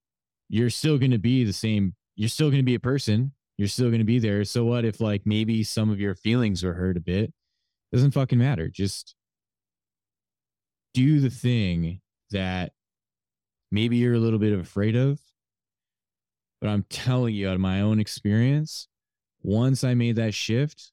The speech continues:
the relationship with my mom just fucking flourished amazingly, to the point where I convinced her, 'cause she didn't even wanna go to Serbia.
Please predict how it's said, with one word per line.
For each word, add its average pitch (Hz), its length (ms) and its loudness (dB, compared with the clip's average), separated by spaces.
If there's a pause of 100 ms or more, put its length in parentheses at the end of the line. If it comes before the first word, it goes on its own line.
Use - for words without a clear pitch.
(120)
the 95 560 2
relationship 104 600 -2
with 104 120 -2
my 101 160 0
mom 110 460 0 (100)
just - 260 -6 (180)
fucking 107 340 -4
flourished - 680 -12 (160)
amazingly, 107 1000 -2 (280)
to 135 100 0
the 135 80 2
point 156 560 -2
where 113 560 -2 (1160)
I 156 560 0
convinced 127 680 0
her, 95 140 -2
'cause 110 140 -10
she - 120 -4
didn't 190 160 4
even 170 160 2
wanna 160 200 2
go 101 100 0
to 82 80 -6
Serbia. 98 480 -10